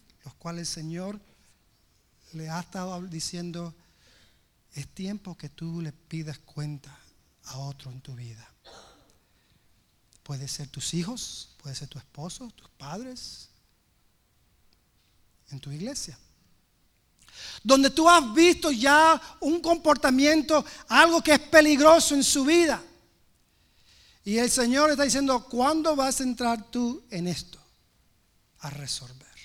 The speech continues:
Y eso no quiere decir que tú entras ahí diciendo, "Yo soy el hombre de esta casa y lo que yo digo se hace." El día que tú pagas la luz aquí,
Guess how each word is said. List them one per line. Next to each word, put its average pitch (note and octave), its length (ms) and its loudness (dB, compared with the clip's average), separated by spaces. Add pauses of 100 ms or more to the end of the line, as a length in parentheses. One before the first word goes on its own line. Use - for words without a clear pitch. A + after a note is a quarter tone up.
(440)
Y C4 140 2
eso G4 260 2
no F#4 140 2
quiere D#4+ 240 2
decir D4+ 280 0
que C4+ 140 -4
tú C4+ 200 -2
entras C4+ 320 0
ahí C4 140 0
diciendo, B3+ 260 -4
"Yo A#3+ 100 -4
soy C4 180 -2
el A3 80 -2
hombre A#3+ 180 -4
de A3 40 -8
esta G3+ 120 -8
casa A#3 260 -6
y - 20 -8
lo F3+ 100 -8
que F#3+ 80 -8
yo G3+ 100 -6
digo G3+ 180 -8
se E3 160 -6
hace." - 240 -8 (2250)
El A#3 180 2
día F4+ 220 6
que D4+ 100 2
tú D4 140 0
pagas D#4 340 6
la C#4 60 8
luz D4 200 6
aquí, B3+ 480 2